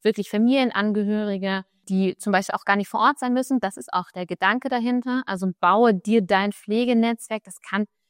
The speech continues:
wirklich sehr digital sein, weil man sehr vieles machen kann in der Pflege, wenn man auch nicht vor Ort ist, dank der Digitalisierung. Und ich kann darüber hinaus dann eben aber auch die ambulante Seite mit reinholen, also zum Beispiel den Pflegedienst.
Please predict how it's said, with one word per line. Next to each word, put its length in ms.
wirklich 340
sehr 220
digital 520
sein, 140
weil 80
man 140
sehr 120
vieles 500
machen 240
kann 180
in 80
der 100
Pflege, 400
wenn 120
man 120
auch 140
nicht 180
vor 120
Ort 220
ist, 300
dank 300
der 100
Digitalisierung. 1080
Und 260
ich 120
kann 200
darüber 240
hinaus 440
dann 160
eben 200
aber 300
auch 360
die 300
ambulante 500
Seite 380
mit 120
reinholen, 320
also 200
zum 180
Beispiel 380
den 200
Pflegedienst. 840